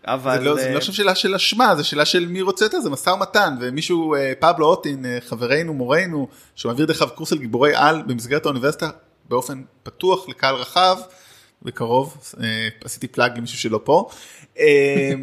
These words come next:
Speaker 2: <laughs> אמר משהו כאילו שזה קורס מרתק במשא ומתן, ואני אמרתי, "אני לא יודע, אם אני צריך לבח-, אם אני צריך לנחש מי הולך להצליח במשא ומתן,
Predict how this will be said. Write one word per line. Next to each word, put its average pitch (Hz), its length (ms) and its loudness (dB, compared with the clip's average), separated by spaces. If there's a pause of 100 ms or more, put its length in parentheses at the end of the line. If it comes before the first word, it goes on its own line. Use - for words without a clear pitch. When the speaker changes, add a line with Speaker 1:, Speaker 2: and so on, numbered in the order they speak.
(200)
Speaker 2:
<laughs> - 300 -6
אמר 156 320 4
משהו 180 280 2
כאילו 185 240 -2
שזה 175 300 0 (180)
קורס 196 220 -4
מרתק 202 320 -4
במשא 190 220 -4
ומתן, 202 400 2
ואני 165 140 -2
אמרתי, 196 300 -2
"אני 175 80 -4
לא 190 60 6
יודע, 208 220 6
אם 165 60 -4
אני 156 80 -4
צריך 214 160 -6
לבח-, - 280 -12
אם 180 40 -8
אני 165 80 -8
צריך 202 240 -4
לנחש 185 440 0
מי 180 60 -8
הולך 185 180 0
להצליח 160 300 -2
במשא 165 240 -4
ומתן, 151 420 0